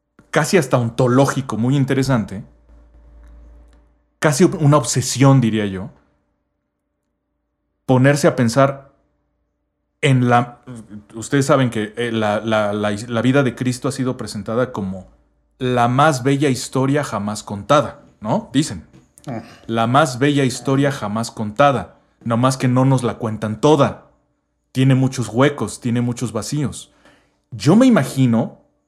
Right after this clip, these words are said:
Speaker 1: me imagino, como yo no soy escritor, me imagino que un escritor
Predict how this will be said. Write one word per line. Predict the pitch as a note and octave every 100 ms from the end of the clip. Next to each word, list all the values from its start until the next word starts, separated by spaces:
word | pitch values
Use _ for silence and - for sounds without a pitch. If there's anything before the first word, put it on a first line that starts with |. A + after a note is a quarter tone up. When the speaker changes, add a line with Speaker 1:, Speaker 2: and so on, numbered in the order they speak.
| _ -
Speaker 1:
me | A#2
imagino, | A2+ A2 D3+ -
como | - A2 A#2
yo | C3
no | D#3+
soy | D#3 E3+
escritor, | E3 D3+ C#3 C3 B2+ - _ _ _ _ _ _ _ _ _ _
me | - B2+
imagino | B2 A#2+ C#3+ F#3
que | G#3
un | G3+
escritor | F#3 - C3 B2+ B2+ C3+ -